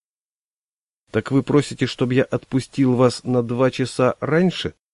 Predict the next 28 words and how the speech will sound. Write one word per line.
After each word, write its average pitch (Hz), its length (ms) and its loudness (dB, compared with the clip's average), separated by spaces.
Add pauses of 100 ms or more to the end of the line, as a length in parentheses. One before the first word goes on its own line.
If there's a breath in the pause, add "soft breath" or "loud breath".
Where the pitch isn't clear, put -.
(140)
спросил 117 520 0
меня 104 260 4
в 98 80 -2
следующую 104 540 0
пятницу 113 480 -2
мой 107 160 2
начальник. 92 580 -4 (640)
"Да", 156 320 0 (100)
сказал 98 420 -4
я. - 200 -12 (180)
"Видите 190 320 2
ли, 113 160 2
какое 139 400 0
дело? 95 380 0
Необходимо 175 880 2 (600)
подыскать 127 520 0
торшер 143 460 0
к - 100 -14
новым 135 300 2
занавескам", 143 680 0 (120)
закончил 104 640 0
он. - 180 -12 (540)
"Точно", 123 600 2 (120)
удивился 104 500 -4
я. 92 160 -6 (340)
"Как - 220 -2
вы 135 100 2
догадались?" 139 640 4